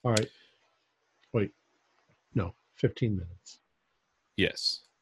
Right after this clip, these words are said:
Speaker 2: Uh, so,
Speaker 1: Oh, I'm
Speaker 2: so
Speaker 1: going
Speaker 2: there
Speaker 1: to
Speaker 2: you
Speaker 1: go
Speaker 2: go.
Speaker 1: out and smoke.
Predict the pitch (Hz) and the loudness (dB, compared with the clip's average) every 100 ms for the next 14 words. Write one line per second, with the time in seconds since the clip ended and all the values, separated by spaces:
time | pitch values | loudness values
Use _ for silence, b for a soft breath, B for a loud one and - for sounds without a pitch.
0 | _ _ _ _ _ _ _ _ _ _ | _ _ _ _ _ _ _ _ _ _
1 | _ _ _ _ - 98 85 76 - - | _ _ _ _ -6 0 0 0 2 4
2 | 90 90 131 110 123 117 117 73 123 120 | 4 4 4 6 4 4 4 4 6 6
3 | 107 - - 117 98 | 4 -2 2 4 4